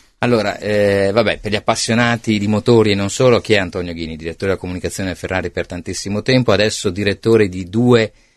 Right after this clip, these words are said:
musei straordinari, Museo Casa Natale Enzo Ferrari a Modena e il Museo Ferrari di Maranello, due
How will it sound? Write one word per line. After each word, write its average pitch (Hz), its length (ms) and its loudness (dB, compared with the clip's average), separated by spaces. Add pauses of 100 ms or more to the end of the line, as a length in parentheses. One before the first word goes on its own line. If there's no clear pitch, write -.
(140)
musei 107 360 0
straordinari, 92 720 -4
Museo 92 360 -2
Casa 98 240 -2
Natale 92 300 0
Enzo 92 200 -4
Ferrari 92 460 -2
a 110 60 2
Modena 90 360 -2
e - 20 -6
il 85 60 -8
Museo 87 280 -6
Ferrari 87 600 -2 (280)
di 98 340 -4
Maranello, 87 640 -2
due 107 600 4